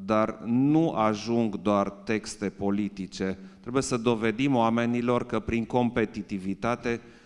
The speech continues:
prin politici înțelepte, dezvoltarea va continua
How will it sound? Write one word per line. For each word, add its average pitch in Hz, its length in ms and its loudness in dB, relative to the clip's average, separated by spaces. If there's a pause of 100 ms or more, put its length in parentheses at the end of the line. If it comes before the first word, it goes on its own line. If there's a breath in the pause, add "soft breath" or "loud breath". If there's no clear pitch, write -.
(180 loud breath)
prin 117 220 2
politici 117 920 0
înțelepte, 104 920 2 (380 loud breath)
dezvoltarea 101 680 2
va 95 180 2
continua 95 800 -4